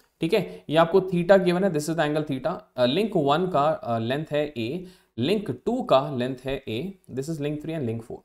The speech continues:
तो पहला क्वेश्चन मेरा ये है, क्या ये डायग्राम सही है according to this question? Question is when theta equal to one eighty, omega two is equal to five radian per second, what is omega three? Quickly,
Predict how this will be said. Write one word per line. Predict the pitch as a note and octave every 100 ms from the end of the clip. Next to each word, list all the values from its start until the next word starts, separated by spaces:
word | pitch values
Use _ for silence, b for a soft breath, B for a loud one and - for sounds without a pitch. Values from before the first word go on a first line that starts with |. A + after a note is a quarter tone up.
| _ _ _ _ _ _ _ _
तो | G3+
पहला | F#3+ - G3 A3 D4 D4+
क्वेश्चन | A3 G3+ A3
मेरा | G3+ G3
ये | F3 F3+
है, | F#3+
क्या | F#3 - G#3+ A#3+
ये | A#3 A3 G#3
डायग्राम | C3 C3 C3+ C#3 D#3+ E3+
सही | - B2+ B2 D3+
है | C3+ E3 - A#2
according | A#2+ A#2 C3 D3 C#3
to | B2
this | B2 -
question? | A2 - F2+ -
Question | D3 G3+ F3+
is | F#3+
when | E3+ E3
theta | D3 F#3+ F3+
equal | E3
to | D#3
one | B2 C3
eighty, | C3 A3 B B B _ -
omega | D3 D#3 G#3+
two | G#3+
is | F#3+
equal | F#3 F#3
to | D#3+
five | D3
radian | C#3+ C#3+
per | C#3
second, | D3 F3
what | G#2+ G#2 D3
is |
omega | G2+ G#2 G2+
three? | G#2 F#2 - _ _ _ _ _ _ _ _ _ _ _ _
Quickly, | G#3 G#3 C3+